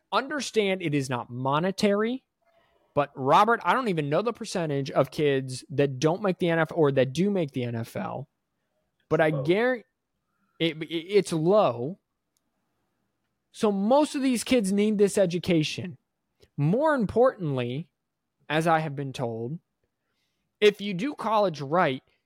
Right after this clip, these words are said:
Speaker 1: you're going to network and make connections that you're gonna use for a long time that maybe are even more important than the degree. So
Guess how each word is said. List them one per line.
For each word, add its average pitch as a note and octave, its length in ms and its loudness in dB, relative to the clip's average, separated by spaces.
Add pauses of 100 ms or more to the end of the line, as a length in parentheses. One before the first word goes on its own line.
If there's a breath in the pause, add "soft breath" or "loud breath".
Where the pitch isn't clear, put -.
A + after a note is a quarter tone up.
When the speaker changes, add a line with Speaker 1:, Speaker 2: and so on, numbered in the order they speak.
Speaker 1:
you're A3+ 200 6
going C#4 220 -2
to G3+ 120 0
network D#3+ 720 -2
and D#3 220 0
make F3+ 200 -4
connections D3+ 840 -6
that E3 120 0
you're G3+ 160 0
gonna A#3 180 0
use E3 380 0
for D3 300 -6
a C3+ 240 -8
long D#3 1120 2
time D3+ 680 -4
that E3 240 2
maybe G3 440 -4
are G3+ 140 2
even F#3 200 -2
more D#3 200 0
important F3 460 -2
than D#3 160 -2
the C#3+ 100 -4
degree. C#3 760 -2 (1600)
So F#3 680 6